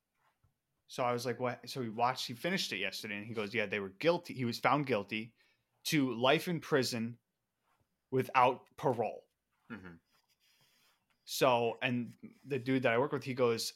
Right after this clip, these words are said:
Speaker 1: "Fucking, just give me the death penalty, dude. I'm not," he's like,
Speaker 2: Yeah, I gotta be honest, if I'm gonna spend the rest of my life without a chance of parole, like, I get there's a reason they do that,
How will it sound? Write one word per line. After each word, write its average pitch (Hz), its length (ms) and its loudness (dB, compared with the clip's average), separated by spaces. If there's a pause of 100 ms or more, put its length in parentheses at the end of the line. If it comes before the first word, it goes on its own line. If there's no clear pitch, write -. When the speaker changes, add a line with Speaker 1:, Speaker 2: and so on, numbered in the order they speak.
(160)
Speaker 1:
"Fucking, 156 560 -4 (580)
just 123 180 -4
give 190 140 4
me 247 140 2
the 139 240 4
death 101 360 4
penalty, 104 320 -2
dude. 110 280 -4
I'm 170 120 -2
not," 175 240 -2 (760)
he's 127 120 -6
like, 117 120 2
Speaker 2:
Yeah, 196 240 10
I 190 100 12
gotta 226 220 12
be 202 100 10
honest, 185 380 6
if 175 80 0
I'm 190 180 6
gonna 208 260 4
spend 151 420 2
the 135 60 0
rest 127 280 2
of 143 40 0
my 131 120 4
life 113 360 2
without 117 400 4
a 113 40 0
chance 110 380 -2
of 113 120 -6
parole, 110 420 -2
like, 110 220 0
I 131 80 6
get 175 200 2
there's 160 160 4
a 127 60 2
reason 127 360 -2
they 113 100 2
do 117 220 -4
that, 156 300 0